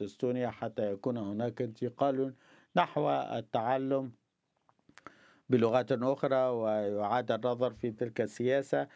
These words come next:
باعتبار أن تلك السياسة قد يكون لها آثار وخيمة.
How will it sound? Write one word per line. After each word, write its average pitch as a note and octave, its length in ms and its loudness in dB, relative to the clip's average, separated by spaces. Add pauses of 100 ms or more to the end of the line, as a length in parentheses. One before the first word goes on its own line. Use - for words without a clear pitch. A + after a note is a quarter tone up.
(220)
باعتبار A#3 460 0
أن D#3 340 0
تلك C#3+ 240 -4
السياسة C#3+ 460 0
قد C3+ 200 -2
يكون B2+ 380 0
لها B2 480 2
آثار C3+ 340 0
وخيمة. C3+ 680 0